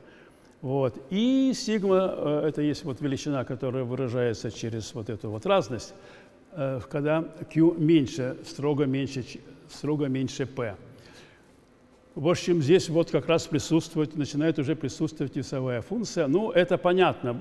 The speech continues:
геометрически понятно, что происходит, потому что весовая функция —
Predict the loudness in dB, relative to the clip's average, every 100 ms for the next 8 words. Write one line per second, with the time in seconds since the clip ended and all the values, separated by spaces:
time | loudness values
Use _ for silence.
0 | -4 0 4 2 2 -4 -4 -4 0 2
1 | 2 0 -4 -4 -4 -4 -6 -6 0 2
2 | 2 0 0 2 0 0 -4 -4 -2 0
3 | 2 0 0 -4 -2 6 6